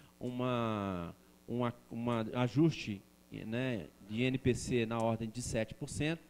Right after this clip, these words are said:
ficaria em torno de nove milhões e duzentos mil. A tendência de arrecadação de dois mil e quinze é de cento e onze milhões, né? Então, o percentual da receita seria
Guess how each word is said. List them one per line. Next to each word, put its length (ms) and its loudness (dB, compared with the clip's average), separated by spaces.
ficaria 500 2
em 40 4
torno 280 2
de 100 0
nove 280 2
milhões 340 2
e 60 0
duzentos 500 -2
mil. 300 -2
A 100 4
tendência 460 4
de 80 4
arrecadação 580 4
de 120 -4
dois 200 6
mil 120 4
e 40 2
quinze 600 2
é 140 4
de 120 -2
cento 380 0
e 80 4
onze 360 2
milhões, 880 2
né? 280 -2
Então, 360 4
o 20 0
percentual 640 2
da 80 2
receita 480 0
seria 440 2